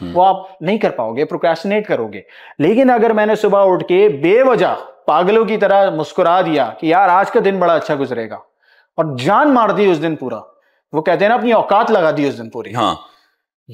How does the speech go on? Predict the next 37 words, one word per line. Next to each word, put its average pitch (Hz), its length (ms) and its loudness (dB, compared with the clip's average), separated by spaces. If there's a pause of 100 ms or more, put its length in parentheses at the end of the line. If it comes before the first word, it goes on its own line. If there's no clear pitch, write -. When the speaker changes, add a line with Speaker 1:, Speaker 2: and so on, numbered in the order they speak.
Speaker 2:
you're 214 220 2
going 202 240 0
to 185 140 -6
make 160 360 -2
that 156 140 2 (120)
day 143 100 -2 (180)
very 226 140 2
productive। - 720 -6
Speaker 1:
एक 143 200 -2
तो 165 60 0
ये 151 140 2
चीज 160 200 0
होगी 151 180 2
कि 151 60 2
बंदा 131 220 2
पॉजिटिव 127 500 0
थिंकिंग 143 300 0
रखे, 135 160 -2
एक 127 120 -4
और 127 140 2
चीज 139 220 0
होती 131 180 0
है 143 40 0
कि 147 60 2
बंदा 127 280 0
सुबह 131 260 0
उठते 131 380 0
ही 135 160 0
कोई 135 220 2
प्रोडक्टिव 127 600 -2 (100)
टास्क 117 260 0
कर 127 80 0
ले 120 120 0
जो 120 100 0
सबसे 117 300 -4
मुश्किल 101 400 -4
है। 87 100 -2